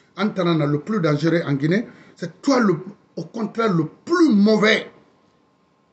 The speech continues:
Alors, arrête. Rima arati, itayat natoma. Kere, frinde, ala no annabi gafira, mbara so, se di biri magandi dede.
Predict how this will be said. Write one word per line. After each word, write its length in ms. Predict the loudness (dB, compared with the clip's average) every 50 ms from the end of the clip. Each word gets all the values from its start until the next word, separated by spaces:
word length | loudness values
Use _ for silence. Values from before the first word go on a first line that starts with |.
| _ _ _ _ _ _ _ _ _ _ _ _ _ _ _ _ _ _ _ -6
Alors, 300 | -2 -2 -2 -2 -2 0
arrête. 500 | 2 2 4 4 2 0 -2 -8 -16 -20 _ _ _ _ _ _ _ _ _
Rima 300 | -8 -4 0 0 2 2
arati, 640 | 4 4 4 4 2 2 0 0 -2 -2 -2 -4 -4 -6 -10 _ _ _ _ _ -14
itayat 480 | -14 -10 -6 -4 0 0 0 0 -2 -2
natoma. 680 | -2 -2 -2 -2 -2 -2 -2 0 0 0 -2 -4 -8 -12 -20 _ _ _ _ _ _ _ _ _ _ _ _ _ _ _ _ _ _ _ _ _ _ _ _ _ _ _ _ _ _ _
Kere, 360 | 0 2 2 2 0 -2 -8 -18 _ _ _ _ _ _ _ _ _ _ _ _ _ _ _ _ _ _ _ _ _ -20 -20
frinde, 520 | -10 -4 -2 0 2 2 0 0 -4 -6 -6 -2
ala 160 | 0 2 2 2
no 180 | 0 -2 -2 -2
annabi 320 | -2 -2 0 0 0 0
gafira, 340 | 0 0 0 -2 -2 -2 -2
mbara 200 | -2 -2 -2 -4
so, 200 | -4 -6 -8 -10
se 240 | -8 -6 -6 -6 -4
di 140 | -2 -4 -4
biri 240 | -4 -2 -2 -2 0
magandi 440 | 0 -2 -2 -2 -4 -4 -6 -4
dede. 360 | -2 -2 -2 -2 -2 -6 -14